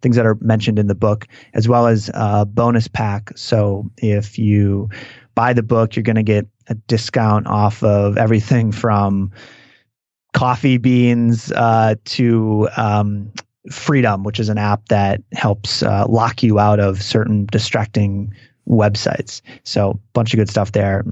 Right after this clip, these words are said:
make time book dot com. And then, uh,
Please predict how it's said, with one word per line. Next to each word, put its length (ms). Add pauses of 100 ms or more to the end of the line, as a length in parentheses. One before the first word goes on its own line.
(140)
make 280
time 300
book 320 (120)
dot 200
com. 420
And 140
then, 220 (280)
uh, 80